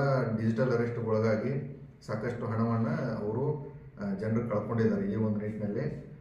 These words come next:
ಇದಕ್ಕೆ ನಾನು ಹೇಳಬೇಕೇನು ಅಂತಂದ್ರೆ, ಯಾವುದೇ ಕಾರಣಕ್ಕೂ ಯಾವ ಸೆಕ್ಯೂರಿಟಿ ಏಜೆನ್ಸಿನೂ ಕೂಡ ನಿಮಗೆ ವಿಡಿಯೋ ಕಾಲ್ ಮಾಡಿ ಇಂಟ್ರಾಗೇಷನ್ ಮಾಡೋದಿಲ್ಲ. ಹಾಗೇನಾದ್ರೂ ನೀವು ಯಾವುದಾದ್ರೂ ಒಂದು ಕ್ರೈಮ್‌ನಲ್ಲಿ ಭಾಗಿಯಾಗಿದ್ರೆ ನೇರವಾಗಿ ನಿಮಗೆ ರೈಟಿಂಗ್‌ನಲ್ಲಿ ನೋಟಿಸ್ ಬರುತ್ತೆ.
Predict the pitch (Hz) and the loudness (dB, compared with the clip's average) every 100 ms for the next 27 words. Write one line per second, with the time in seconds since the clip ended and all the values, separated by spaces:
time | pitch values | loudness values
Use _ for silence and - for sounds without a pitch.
0 | - - 110 127 139 131 127 127 123 117 | -18 -8 -2 -2 2 2 2 0 0 2
1 | 120 131 131 120 117 117 113 113 120 107 | 2 2 2 0 -2 0 0 0 0 2
2 | 101 120 135 143 139 131 127 131 131 113 | 2 4 6 6 6 2 0 0 0 2
3 | 110 127 - - 127 117 120 113 117 117 | 2 2 2 -2 -2 -2 0 0 0 0
4 | 113 113 117 117 113 107 107 120 - 117 | -2 -2 -2 0 2 2 0 -2 -2 -2
5 | 110 110 101 104 101 95 107 95 90 90 | 0 0 0 -2 -4 -4 -2 -2 -4 -6
6 | 87 - - - - - - 101 107 131 | -8 -14 -20 -20 -20 -20 -12 -4 2 4
7 | 143 139 139 139 135 131 110 120 135 135 | 6 6 6 6 8 6 6 6 6 6
8 | 131 131 135 135 135 - - - 110 127 | 2 0 0 0 -2 -8 -12 -4 0 6
9 | 135 131 - 107 117 117 117 113 123 - | 6 6 2 0 2 2 2 2 2 2
10 | - - - - - 107 131 151 156 151 | 0 -10 -14 -18 -6 0 6 8 8 6
11 | 143 143 139 139 175 - - - - - | 6 6 6 6 4 2 -4 -10 -14 -8
12 | 110 113 143 147 139 135 131 127 139 131 | -2 0 0 2 4 6 6 6 4 2
13 | 123 143 151 156 - - | 2 0 0 0 -2 -8